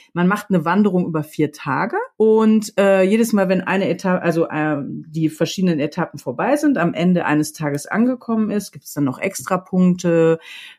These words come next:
ähm, da gibt's verschiedene Sachen, dass man, äh, durch viele dieser, äh, Raster gelaufen ist oder dass man, äh, so und so viele Flüsse halt eben, äh, besucht haben soll. Dafür gibt's Punkte. Und es gibt auch so ein Endziel,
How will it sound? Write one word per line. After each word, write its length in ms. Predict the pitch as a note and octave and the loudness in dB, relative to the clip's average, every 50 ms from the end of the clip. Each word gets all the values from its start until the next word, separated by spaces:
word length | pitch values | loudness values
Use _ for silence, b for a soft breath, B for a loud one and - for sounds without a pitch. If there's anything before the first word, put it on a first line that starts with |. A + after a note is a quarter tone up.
| _ | _
ähm, 460 | - - E3 D#3 D3+ D3+ D3+ C#3+ D3+ | -2 0 2 2 4 2 2 2 0
da 80 | C#3 D3+ | -2 -2
gibt's 240 | D3 D#3+ D#3 - - | -4 -4 -6 -8 -6
verschiedene 500 | - E3 D#3 - - F3 E3+ E3+ D#3+ D3+ | -4 -4 -4 -2 -2 0 0 2 0 0
Sachen, 380 | C#3 D#3+ D#3 D3+ D#3+ D#3+ D3+ | 0 0 -2 0 0 0 0
dass 300 | C#3+ D3 C#3+ C#3+ - - | 0 -2 -4 -6 -8 -6
man, 460 | D3+ D3 C#3+ C#3+ C#3+ C#3+ C#3 C#3 C3+ C#3+ | -6 -4 -4 -4 -4 -6 -6 -8 -8 -10
äh, 200 | - - - C#3 | -12 -14 -14 -10
durch 300 | C#3 D3 D3+ - - - | -6 -6 -6 -6 -10 -16
viele 440 | - - - E3+ F3 E3+ E3 E3+ | -16 -8 -4 -2 0 2 2 0
dieser, 600 | D#3 D3 D#3 D#3 C#3+ - D3 C#3 C#3 C3+ C#3+ - | 0 0 -4 -6 -4 -4 -4 -4 -4 -4 -6 -8
äh, 240 | - B2 C3+ C#3 - - - - | -6 -4 -4 -4 -6 -8 -12 -8
Raster 440 | - F#3 G3 G#3+ - - - F#3 F3 | -4 -2 -2 -2 -2 -4 -2 -2 0
gelaufen 560 | E3+ E3+ E3 E3 D#3+ D#3 D#3+ D#3+ D#3+ - D#3 | 2 2 2 2 2 2 2 0 0 -2 -2
ist 540 | - D3+ D#3 D#3 D#3 D#3 D3+ - - - - | 0 2 2 2 2 0 0 -2 -6 -8 -6
oder 480 | D3+ D#3 D#3+ D#3 D3 C#3 C3+ C3+ C#3 C#3 | -4 -2 0 0 0 0 -2 -2 -4 -6
dass 340 | C#3 D3+ C#3+ C3+ - - - | -8 -10 -14 -14 -14 -12 -10
man, 440 | D3 C#3 C3+ C3+ C#3 C#3 C#3 C#3 | -8 -6 -6 -6 -6 -6 -8 -10
äh, 320 | - - G2 F#2 F#2+ - B B B B B B | -10 -12 -14 -14 -14 -14 B B B B B B
so 140 | - E3+ F3 | -2 2 2
und 100 | F3+ F3+ | 2 2
so 140 | F#3 F#3+ F3+ | 2 0 0
viele 240 | - G#3+ G3+ G3+ | 0 0 0 0
Flüsse 580 | G3 - - G3+ A#3+ C#4 C4+ - - G#3+ F#3+ F3+ | 0 0 0 2 2 2 0 0 0 0 0 2
halt 380 | F3+ E3+ F3 E3+ F3+ F3 - - | 2 2 2 2 2 0 -2 0
eben, 500 | E3+ F3 F3 E3 E3+ E3+ E3 E3 E3 D#3+ | 2 2 2 2 2 0 0 0 0 0
äh, 160 | E3 E3 D#3+ | 2 2 2
besucht 460 | D3 D#3+ D#3 F#3+ G3 F3 - _ - | 0 -2 -4 -4 -4 -4 -6 _ -6
haben 260 | E3 E3 E3 F3 E3+ | -4 -2 0 0 0
soll. 300 | D3+ D#3+ D#3 D#3 E3 E3 B B B B B B _ | 0 0 2 2 0 0 B B B B B B _
Dafür 300 | F3 F#3 G3 - A3 A3 | -8 -6 -2 -2 0 0
gibt's 260 | G#3+ G3+ G3+ - - | 0 -2 -2 -6 -10
Punkte. 280 | - G#3 G3+ G3 G#3 | -6 -6 -4 -2 0
Und 100 | A3+ A#3+ | 0 0
es 120 | C#4+ D4 - | 0 -2 -4
gibt 160 | C#4 B3 - | -6 -6 -4
auch 140 | A3 G#3+ G#3+ | -6 -6 -4
so 120 | - G#3+ | -4 -4
ein 140 | G3 F#3 - | -4 -2 -2
Endziel, 640 | - A3 C4+ D4 D4 - - B3+ B3 B3+ B3+ B3+ | 0 2 2 2 0 -2 -2 0 2 2 2 2